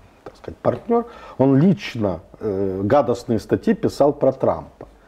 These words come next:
И сильно им это поможет, называется, ну, им, нашим,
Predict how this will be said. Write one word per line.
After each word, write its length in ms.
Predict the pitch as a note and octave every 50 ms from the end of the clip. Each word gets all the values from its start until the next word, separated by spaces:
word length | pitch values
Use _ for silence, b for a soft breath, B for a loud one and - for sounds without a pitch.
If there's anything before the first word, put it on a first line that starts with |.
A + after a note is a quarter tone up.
| b b b b b b b b b b
И 80 | D#3 C#3+
сильно 420 | - - - A#3+ B3+ C4 C4 A#3+
им 260 | A3+ G3+ G#3 A3 G#3 G#3
это 200 | G3+ G#3 G#3 G3
поможет, 840 | - - F#3+ F3+ F#3 G3+ G#3+ G#3 G3 E3+ A#2 G#2+ G#2 F2+ - -
называется, 680 | A2 G#2 G2 F2 A2 G#2 G2 G2+ F2+ E2+ - - -
ну, 200 | G#2+ A#2 A#2+ A#2+ C3+
им, 600 | C#3 B2 G#2+ G2 F2 E2 D#2+ D#2 D#2+ E2 D#2+ B B B B B B
нашим, 720 | - B2 D3 D#3 D3 A#2+ - - - - G2+ G2 F#2+ F#2